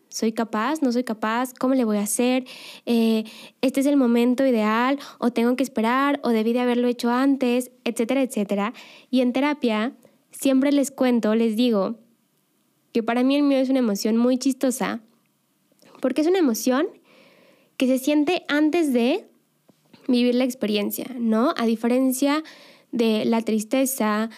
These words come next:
del enojo, de la felicidad, que vienen después de, ¿no? Con el enojo, con la tristeza, cuando viene una situación, después de esa situación lo sentimos. El miedo no.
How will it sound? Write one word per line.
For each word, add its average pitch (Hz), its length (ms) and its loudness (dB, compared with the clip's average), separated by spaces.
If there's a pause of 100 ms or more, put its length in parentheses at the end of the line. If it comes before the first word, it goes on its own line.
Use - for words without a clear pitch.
(180)
del 214 200 -2
enojo, 220 640 0
de 208 100 0
la 208 140 -2
felicidad, 220 680 -2 (500)
que 226 120 0
vienen 294 460 4
después 240 580 0
de, 180 220 -2
¿no? 208 320 0 (380)
Con 220 260 0
el 214 100 0
enojo, 233 400 0
con 247 120 -2
la 220 100 -2
tristeza, 226 560 -4
cuando 202 220 0
viene 220 140 2
una 240 140 2
situación, 220 800 -2 (380)
después 240 360 0
de 440 60 0
esa 381 100 -2
situación 254 500 -2
lo 269 60 2
sentimos. 190 640 -4 (800)
El 240 160 2
miedo 277 280 2
no. 190 240 0